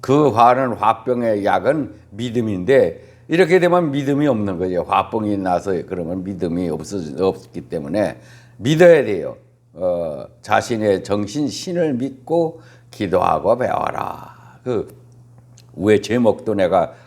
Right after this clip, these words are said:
그렇게 썼지 않습니까? 분노는, 어, 참아야 된다. 그,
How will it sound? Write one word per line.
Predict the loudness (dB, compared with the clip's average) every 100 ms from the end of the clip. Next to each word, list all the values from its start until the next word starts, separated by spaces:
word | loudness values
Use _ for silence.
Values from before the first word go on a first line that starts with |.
| -10
그렇게 | -8 -6
썼지 | -4 -4 -2
않습니까? | -4 -4 -8 -8 -2 -2 -2 -8 -20 -20 -8
분노는, | -4 0 0 0 0 -2 -8 -20 _ _ _
어, | -10 -6 -6 -8 -10
참아야 | -4 0 2 0 -2
된다. | -6 -8 -10 -12 -14 -16 -16 -14 -14 -6
그, | -2 -2 -4